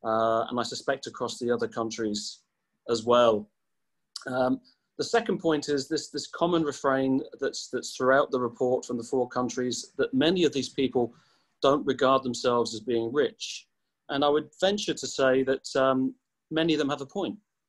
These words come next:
because if we look at the thresholds, take the threshold there in Ireland for, for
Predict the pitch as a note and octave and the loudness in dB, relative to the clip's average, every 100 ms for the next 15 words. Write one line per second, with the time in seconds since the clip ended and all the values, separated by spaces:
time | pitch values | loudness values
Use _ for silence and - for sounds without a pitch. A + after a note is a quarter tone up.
0 | _ - C3+ C#3+ C3+ C#3 E3+ - - - | _ -14 -2 -2 -2 -2 -2 0 -2 2
1 | C3+ - A#2+ A2+ A2 - - _ _ - | 0 4 2 2 -2 -12 -16 _ _ -4
2 | C#3+ B2 - C3+ - C3 A#2 B2+ A#2+ B2 | -4 -2 0 0 4 2 4 2 2 2
3 | B2 A#2+ A2 B2 - | 0 0 -2 -4 -6